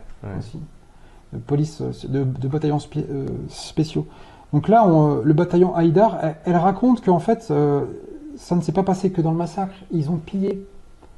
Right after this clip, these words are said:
Speaker 2: Donc ils ont pris, euh, qui les écrans, euh, qui les ordi,
Speaker 1: Mm.
Speaker 2: euh, les choses qui l'intéressaient, les magasins, la nourriture, l'alcool. Ça, elle le dit tout de suite. Et donc, on est vraiment,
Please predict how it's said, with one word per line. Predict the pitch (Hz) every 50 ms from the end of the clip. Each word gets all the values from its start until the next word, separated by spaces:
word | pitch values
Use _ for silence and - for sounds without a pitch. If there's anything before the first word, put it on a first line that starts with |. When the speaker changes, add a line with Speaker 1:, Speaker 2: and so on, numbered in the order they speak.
| - -
Speaker 2:
Donc | - 156 -
ils | 175 160
ont | 190 196 185
pris, | - - 214 220 226 220 220 202
euh, | 175 175
qui | 185 - - 214
les | 196 190 170 180
écrans, | 175 175 - - 175 175 180 180 185 180 185 185 180 180 180 175 165 160 156 151
euh, | 147 -
qui | - - 175
les | 175 170 160 160
ordi, | 156 156 143 165
Speaker 1:
Mm. | 175 180 180 180
Speaker 2:
euh, | 160 151 120 170
les | 160 170
choses | 165 - 202 190 190
qui | - 156 156
l'intéressaient, | 156 156 151 147 143 - - - 233 -
les | 175 190 214
magasins, | 214 202 170 170 170 147 156 185 226
la | 185 170 156
nourriture, | 156 156 156 151 156 - - 165 175 175 147
l'alcool. | 135 139 139 131 - - 110 - - - - - - - - - - - - - - - - -
Ça, | - - 139 131
elle | 123
le | 127 120
dit | 123 143 135
tout | - 143
de | -
suite. | - 175 214 - - - - - - - - - - - - - - -
Et | 139
donc, | 156 214 233 - - 165
on | 151 151
est | 156 156
vraiment, | 160 180 214 233